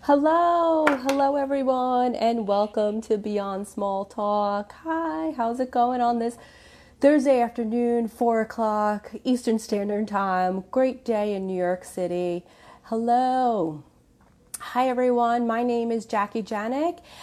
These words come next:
and I am a women's empowerment coach, helping women uncover their purpose and define their own path in the world. How is everyone doing today? You are watching Beyond Small Talk, a place for phenomenal women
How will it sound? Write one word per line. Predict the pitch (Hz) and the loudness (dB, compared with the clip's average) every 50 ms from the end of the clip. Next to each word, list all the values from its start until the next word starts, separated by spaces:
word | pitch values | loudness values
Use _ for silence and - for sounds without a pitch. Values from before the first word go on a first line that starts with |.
| - - | -12 -6
and | - 233 240 - | -4 -4 -4 -2
I | 226 220 233 | -4 -2 -2
am | 233 233 226 226 | -2 -2 0 0
a | 208 | 0
women's | 208 202 220 220 220 214 214 214 214 | 0 0 0 0 0 -2 -2 -2 -2
empowerment | 233 220 208 - 220 226 208 208 208 208 208 202 208 214 | -2 -4 -4 -4 -2 -2 0 0 0 -2 -2 -4 -4 -6
coach, | 208 - 240 220 220 220 233 233 - | -6 -6 -4 -2 0 0 -2 -4 -6
helping | - - 233 220 - 233 220 214 202 | -4 -4 -4 -2 -2 -4 -4 -4 -4
women | 208 202 208 202 196 190 | -4 -4 -4 -4 -4 -4
uncover | - 208 202 190 - - 214 202 196 202 202 196 | -4 -6 -6 -6 -6 -6 -4 -4 -4 -4 -4 -4
their | 190 196 190 185 180 | -4 -2 -2 -2 -2
purpose | 180 - - 190 185 - 190 185 180 - - | -2 -2 -2 -2 0 0 0 -2 -2 -4 -6
and | - 196 185 175 | -8 -6 -6 -6
define | 185 180 - - - 185 175 170 175 180 180 180 | -6 -8 -6 -2 -2 0 0 0 0 -2 -2 -2
their | 175 170 170 160 | -2 -2 -2 -2
own | 160 160 165 165 | -2 0 -2 -2
path | 160 - - 170 160 170 - - | -4 -4 -6 -6 -6 -6 -6 -8
in | 165 170 | -6 -6
the | 160 165 | -6 -6
world. | 170 165 - - - - - - - - - - - - - | -4 -4 -4 -4 -4 -4 -4 -6 -6 -8 -12 -20 -20 -20 -4
How | - 254 247 254 | 0 2 4 4
is | 262 254 | 4 2
everyone | 262 254 254 254 254 247 247 247 240 | 2 0 0 0 0 0 0 0 0
doing | 254 247 254 254 254 247 | 0 0 0 0 0 -2
today? | 254 247 226 220 214 202 196 196 190 185 175 170 165 160 170 165 160 - - - 262 240 - - | -2 0 0 2 2 0 0 0 0 0 0 0 0 -2 -2 -4 -8 -10 -14 -20 -20 -20 -10 -6
You | 196 208 226 240 247 262 262 262 269 269 277 277 285 294 294 - - | -2 0 0 2 2 2 2 2 0 0 0 0 2 2 0 0 0
are | - 208 202 196 196 196 190 196 202 202 | 0 0 0 0 0 0 0 0 0 0
watching | - 190 180 180 156 147 - - - 180 175 190 208 208 | 0 0 0 0 0 0 -2 -4 -4 -4 -2 -2 -4 -4
Beyond | 196 - 220 202 185 170 170 175 175 | -2 -2 -2 -2 -2 -2 -4 -6 -8
Small | - - 165 - - | -8 -10 -8 -8 -8
Talk, | - - - - - - - - - - - - _ _ - - - - | -10 -8 -6 -4 -4 -4 -4 -6 -10 -20 -20 -20 _ _ -20 -20 -8 -6
a | - 208 | -4 -4
place | - - 269 294 294 - | 0 2 2 2 2 0
for | - 277 269 | -2 -4 -4
phenomenal | - - 247 233 220 214 214 226 240 254 254 247 240 233 | -2 -2 0 0 0 0 -2 -2 -2 0 0 0 0 0
women | 208 220 220 226 240 240 247 254 240 | 0 -2 0 0 0 0 -2 -2 -4